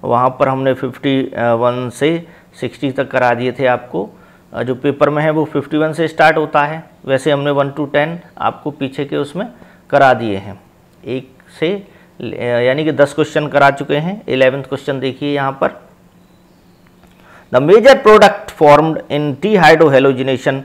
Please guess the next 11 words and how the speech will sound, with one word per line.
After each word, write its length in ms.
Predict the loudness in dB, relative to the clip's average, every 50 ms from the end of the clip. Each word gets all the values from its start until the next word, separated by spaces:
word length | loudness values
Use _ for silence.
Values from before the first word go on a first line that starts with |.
| -14 -20 _ -10 -4 2
reaction 420 | 2 2 2 2 -2 -6 -4 -4 0 2
of 100 | 2 2
two 280 | 2 0 -2 0 0
bromopentane 840 | 0 2 0 0 0 0 0 0 0 0 0 -2 -2 -4 -4 -4 -4
is 140 | -6 -6 -6 -8 -12 -6 -6
pent 140 | -4 -4 -6 -8 -4 -4
two 240 | -4 -4 -4 -6 -6
ene।" 200 | -6 -6 -8 -10 -16 _ _ _ _ _ _ -6
ठीक, 180 | -6 -6 -6 _ -20 -20 -20 -20 -20 -20 _ _ -2 0
तो 260 | 2 2 2 0 -2 -4
देखिए 440 | -4 -2 2 0 0 0 -2 -16